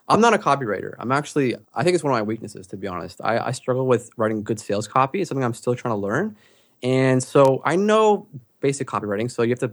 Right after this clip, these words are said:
your, your, your, you know, your, your headline for your sales page ideally should be your unique value proposition. So what's, what's the pain you're solving? Someone should know in the first second exactly what you're, you're doing for them, what you're providing or offering. So I looked at the, at the, at the reviews on Amazon and eBay and such,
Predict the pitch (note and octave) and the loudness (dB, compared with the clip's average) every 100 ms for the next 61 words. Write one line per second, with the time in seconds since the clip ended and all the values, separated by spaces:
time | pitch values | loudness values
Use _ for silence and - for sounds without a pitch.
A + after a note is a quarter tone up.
0 | - - B2+ A#2+ B2+ - C#3 C3+ D3+ C3+ | -8 -2 -2 0 -4 -2 -2 0 0 0
1 | C3+ B2 B2+ B2+ C3+ C3+ G#3 A3 F3+ - | 0 0 0 -2 -4 -2 0 0 0 0
2 | B2+ - B2+ - A#2+ A2+ C#3+ G#3+ F3 C#3+ | -2 2 2 2 2 2 2 4 6 6
3 | C3 _ _ _ - - C#3 C3+ C3 B2 | 2 _ _ _ -8 0 4 4 4 4
4 | B2 G#2+ A2+ G#2+ F#2+ G2+ F#2+ A2+ C3+ C3+ | 0 0 0 0 -4 -6 -4 0 0 0
5 | D3+ D#3+ - D#3 - C#3 C3 A2 G#2+ F#2+ | -6 -6 -6 -8 -4 0 0 0 -4 -6
6 | G2+ C#3 D3 D3 C3 B2+ A#2+ - - A#2+ | -6 -6 -2 0 2 2 2 -4 -6 -4
7 | A#2+ D#3 C#3+ - - C3+ A2 G#2 G#2 G#2+ | 0 2 2 0 -2 0 0 -4 -6 -2
8 | B2 C3 B2+ B2 A2+ A2+ A2+ G#2+ A2 A2 | 0 -2 -2 -2 0 -2 -2 -6 -6 -6
9 | G#2+ A2 G#2+ G#2 G2+ G#2+ A#2+ A#2 G#2 G#2 | -2 -4 -4 -6 -2 0 -2 -4 0 0
10 | G#2 G2+ G2+ G2 A2 - - - _ _ | 0 -2 -4 -4 -6 -6 -12 -14 _ _
11 | _ _ - C#3+ C3+ G#3+ A#3+ G3+ D3+ - | _ _ 0 6 6 6 4 4 4 2
12 | C3+ B2+ B2+ A#2 G#2+ A2 A2 A2 G#2+ A2+ | 0 2 0 0 -2 -2 -2 -2 -2 -2
13 | A2+ A2 G#2+ G#2+ G#2+ G2+ A2 | -2 -2 -2 -2 -2 -2 -6